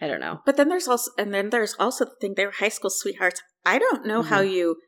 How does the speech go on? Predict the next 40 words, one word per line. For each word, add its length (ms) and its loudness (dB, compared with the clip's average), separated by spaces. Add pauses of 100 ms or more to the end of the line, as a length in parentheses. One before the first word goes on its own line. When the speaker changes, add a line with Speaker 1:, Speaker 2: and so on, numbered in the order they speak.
(560)
Speaker 2:
get 200 -2
yourself 400 -2
out 160 2
of 80 0
that 160 4
relationship 680 0
out 100 0
of 80 -2
that 180 0
many, 380 -4
after 240 2
that 140 4
many 140 0
Speaker 1:
Mm-hmm. 140 2
Speaker 2:
years. 420 0
Speaker 1:
I 60 -2
Speaker 2:
Like, 100 6
Speaker 1:
mean, 120 8
that's 240 4
true, 140 2
too. 320 -2
Speaker 2:
and 280 6
'cause 140 4
they 120 4
do 200 2 (260)
Speaker 1:
'Cause 60 -12
Speaker 2:
care 140 8
Speaker 1:
you're 100 10
Speaker 2:
about 180 10
each 100 4
Speaker 1:
so 300 12
Speaker 2:
other. 100 6 (100)
So 120 6 (180)
how, 200 8
Speaker 1:
intertwined. 760 4
Speaker 2:
yeah. 160 2
Speaker 1:
Yeah. 60 4
Speaker 2:
It's 100 0
like, 200 0
that's 320 0